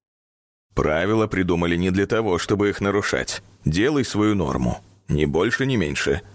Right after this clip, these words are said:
Это называется точность и дисциплина. В нашей работе самое важное,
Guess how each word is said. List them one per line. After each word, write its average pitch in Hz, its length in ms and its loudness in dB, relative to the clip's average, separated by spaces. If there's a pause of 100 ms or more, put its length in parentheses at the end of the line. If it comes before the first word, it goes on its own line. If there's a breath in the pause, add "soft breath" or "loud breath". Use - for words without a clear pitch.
(360 soft breath)
Это - 200 0
называется 139 600 0
точность 143 640 -2
и 131 80 2
дисциплина. 127 840 0 (520 loud breath)
В 143 100 -2
нашей 160 320 0
работе 117 400 0
самое 101 320 0
важное, 78 560 -2